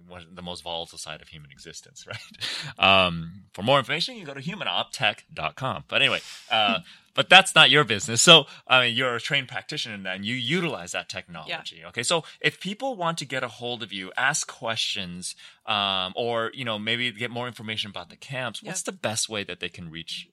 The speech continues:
Speaker 1: out to you
Speaker 2: I
Speaker 1: or
Speaker 2: think
Speaker 1: connect
Speaker 2: the
Speaker 1: with you?
Speaker 2: easiest one is my website.
Speaker 1: Okay.
Speaker 2: So it's w w w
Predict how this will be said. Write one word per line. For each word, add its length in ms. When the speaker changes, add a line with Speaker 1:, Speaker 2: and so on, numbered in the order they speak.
Speaker 1:
out 240
to 120
you 160
Speaker 2:
I 60
Speaker 1:
or 20
Speaker 2:
think 240
Speaker 1:
connect 60
Speaker 2:
the 160
Speaker 1:
with 80
you? 140
Speaker 2:
easiest 540
one 400
is 300
my 140
website. 640
Speaker 1:
Okay. 240
Speaker 2:
So 160
it's 160
w 420
w 360
w 520